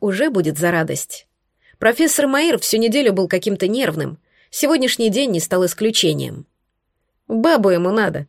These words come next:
чтоб пар спустил», буркнул по глупости Фил Ветров после того, как профессор в очередной раз в грубой форме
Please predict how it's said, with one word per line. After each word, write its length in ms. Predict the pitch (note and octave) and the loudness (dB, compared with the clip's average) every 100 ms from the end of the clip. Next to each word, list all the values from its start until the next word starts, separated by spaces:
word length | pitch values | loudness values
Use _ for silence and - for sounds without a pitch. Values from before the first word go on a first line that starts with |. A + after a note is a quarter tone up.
| _ | _
чтоб 400 | - - - - | -6 0 0 0
пар 200 | D4+ A#3+ | -2 0
спустил», 640 | - F#3 - F#3 C#3 - _ _ _ _ - | -2 -2 -2 -2 -4 -6 _ _ _ _ -4
буркнул 460 | G#3+ E4 D4 B3 | 2 2 4 2
по 140 | G#3+ G#3+ | 2 2
глупости 420 | A#3 A3 A3 - | 2 2 0 -2
Фил 260 | G#3 A#3 G3 | -2 2 2
Ветров 540 | G3+ D4 E3 C#3 - - - | 2 0 -2 -4 -10 -20 -6
после 280 | - E4+ C4+ | 0 2 4
того, 200 | B3+ B3+ | 4 2
как 160 | A#3+ - | 2 0
профессор 500 | G#3+ A3 D4 - E3+ | 0 2 2 2 0
в 40 | |
очередной 480 | E3+ - A#3 A#3 A3 | 0 0 0 2 2
раз 360 | E3+ G#3 - - | 2 0 -2 -6
в 120 | - | -6
грубой 320 | E3 A#3 B3 G3 | 2 4 4 2
форме 500 | - E3 E3 G3 | 2 0 2 -2